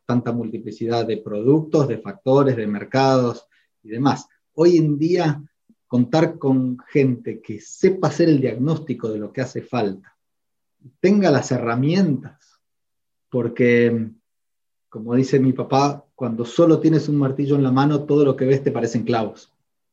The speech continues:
Tener las herramientas para saber qué es lo que se requiere, saber dónde buscar,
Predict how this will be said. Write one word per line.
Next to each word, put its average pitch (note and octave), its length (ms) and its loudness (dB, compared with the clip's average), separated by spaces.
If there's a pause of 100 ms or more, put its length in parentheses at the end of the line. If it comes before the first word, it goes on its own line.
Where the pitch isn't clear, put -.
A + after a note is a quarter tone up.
Tener D3+ 220 2
las F3+ 160 4
herramientas E3 480 2
para C#3 180 0
saber E3 300 2
qué F3 100 -2
es E3 60 -2
lo F3 120 2
que D3+ 100 2
se D3+ 120 -2
requiere, C#3+ 480 2
saber D#3 320 2 (180)
dónde E3+ 280 4
buscar, D3 640 0